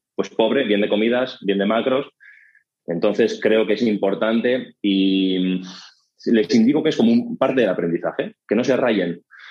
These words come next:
que no piensen que pesar la comida les va a obsesionar, porque hay mucha gente que a veces se pone la tirita antes que la herida y dice, "Jo, es que me da miedo pesar la comida, si me voy a rayar, porque he leído por ahí que puedo acabar con un T C A". Bueno, no tiene por qué. Eso es como no empezar una relación sentimental por si me dejan,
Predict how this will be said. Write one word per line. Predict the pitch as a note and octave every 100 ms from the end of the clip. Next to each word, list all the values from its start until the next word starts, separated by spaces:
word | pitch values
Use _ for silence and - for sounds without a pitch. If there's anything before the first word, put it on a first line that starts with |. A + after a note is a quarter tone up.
| - -
que | G#2+
no | A#2
piensen | A#2+ C3+ C3+ C#3+ C#3
que | A#2+ A2 G#2+
pesar | G2+ A#2
la | A2+ A#2
comida | A2 B2
les | B2 G2+
va | G2+
a |
obsesionar, | G2 G#2+ A2+ B2+ D3+
porque | - F#2+ F#2+
hay | G#2
mucha | G#2 G#2
gente | A2 A2 A2+
que | G2+ G2+ F#2+ F#2+
a | F#2
veces | G#2 G#2+
se |
pone | - G#2 G#2+ A2
la | - F2
tirita | G2 G#2 G#2+
antes | G#2 G#2+
que | G#2
la | F#2
herida | F2+ A#2 F2+
y | E2+
dice, | - -
"Jo, | F2+
es | -
que | A2
me | A2
da |
miedo | A2 A2+ G#2+
pesar | A2 G#2+
la | G#2
comida, | G#2 G#2 A#2 A#2 G2+
si | G#2
me |
voy | G2 G#2
a | G#2
rayar, | G#2 G2 A2+ A#2
porque | G2 G2+
he |
leído | G#2+ A2 A2 A2
por | G#2+ A2
ahí | A2+ A#2 A#2 _ _ _
que | - G2
puedo | G#2+
acabar | A2 G#2+
con | G2+
un | G2+
T | G#2
C | G#2 A2
A". | -
Bueno, | F#2 E2 -
no | E2
tiene | G2+
por | - D#2+
qué. | C3 E2
Eso | G#2+
es | G2
como | G#2 F#2+
no | G2+
empezar | G#2+ G2 G#2+
una | A2 G#2+
relación | G#2 G#2 G#2 A#2
sentimental | A2+ G#2+ A2+ G#2 B2+ -
por | G#2+
si | G#2
me | F2+
dejan, | A#2 -